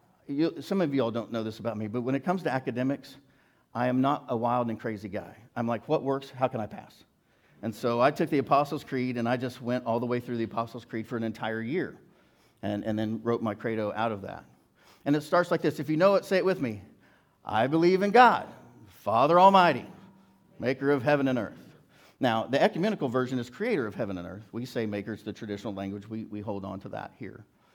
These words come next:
And so today I want us to talk about, "I believe in God, the Father Almighty." What does that mean? What does it mean for God to be Father Almighty? Well, first of all, we have to decide, is there a God in the first place?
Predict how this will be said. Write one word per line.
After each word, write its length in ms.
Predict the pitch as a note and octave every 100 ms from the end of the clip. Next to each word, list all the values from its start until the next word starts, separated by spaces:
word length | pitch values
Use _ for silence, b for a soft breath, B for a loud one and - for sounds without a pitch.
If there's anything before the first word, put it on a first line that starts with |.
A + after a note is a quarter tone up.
| b b b -
And 100 | C#3
so 140 | D#3+
today 300 | D#3 F3 G3+
I 40 |
want 180 | F3+ E3+
us 100 | D#3+
to 80 | D3+
talk 180 | C#3 C3
about, 160 | B2+
"I 80 | B2
believe 240 | B2+ C3+ C3+
in 80 |
God, 240 | C3 B2+ B2+
the 80 | A#2+
Father 320 | A#2 A#2 A2
Almighty." 300 | G#2+ G2 G2+
What 160 | B2
does 100 | G3
that 140 | G3+ D3
mean? 320 | E3+ C#3+ G#2+ B2+
What 100 | C3+
does 100 | F3
it 40 |
mean 140 | D#3+ D#3+
for 100 | A2+
God 180 | G#2+
to 60 | G2+
be 100 | G2
Father 340 | - F#2 G2
Almighty? 380 | G2+ G#2 G2+ G#2+ G#2+ _ b b b b b b b _
Well, 440 | C#3 C#3+ C#3+ - - _ _ _
first 260 | - A#3 F3+
of 60 |
all, 80 | D3
we 120 | C#3+
have 220 | C#3 C#3
to 80 | C#3
decide, 520 | B2+ - C3+ C3+ A#2 - - _ _
is 160 | D#3 E3
there 80 | E3
a 60 |
God 140 | D3+ C#3+
in 60 |
the 60 | B2
first 240 | D3+ C3+
place? 260 | - C2 -